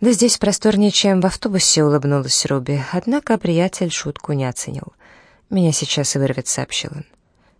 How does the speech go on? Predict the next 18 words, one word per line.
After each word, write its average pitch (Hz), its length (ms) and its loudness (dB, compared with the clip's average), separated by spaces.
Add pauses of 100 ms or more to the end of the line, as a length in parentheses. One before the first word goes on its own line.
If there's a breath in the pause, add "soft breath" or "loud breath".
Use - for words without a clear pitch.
«Не 190 100 2
уверена, 165 320 4
что - 160 -2
твоему 139 360 0
папе 156 380 -2
это 143 160 -4
понравится». - 680 -10 (1040 loud breath)
«Ты - 100 -4
можешь 233 280 4
хотя 202 280 0
бы 196 140 4
прекратить 185 640 0
тарахтеть, 175 600 0
это 151 140 -2
действует 151 460 0
мне 139 240 0
на 131 120 0
нервы, 185 360 0